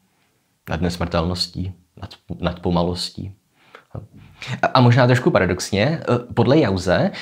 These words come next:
špatná, nebo spíš nezajímavá literární díla tahle očekávání naplňují. Prostě si koupíte to fantasy, rubou se tam elfové a trpaslíci,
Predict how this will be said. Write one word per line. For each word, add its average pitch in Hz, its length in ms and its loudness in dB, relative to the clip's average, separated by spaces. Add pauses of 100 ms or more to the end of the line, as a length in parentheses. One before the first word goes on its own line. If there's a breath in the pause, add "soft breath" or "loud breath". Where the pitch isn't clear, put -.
špatná, 104 840 2 (360)
nebo 107 180 6
spíš 113 400 2
nezajímavá 95 800 4
literární 107 560 2
díla 85 460 2 (220 loud breath)
tahle 117 220 6
očekávání 127 600 4
naplňují. 85 520 -2 (920 loud breath)
Prostě 110 240 2
si 151 120 2
koupíte 110 380 4
to 113 100 -2
fantasy, 92 680 0 (480)
rubou 104 260 4
se 127 100 0
tam 110 180 4
elfové 113 340 2
a 107 40 4
trpaslíci, 87 680 -2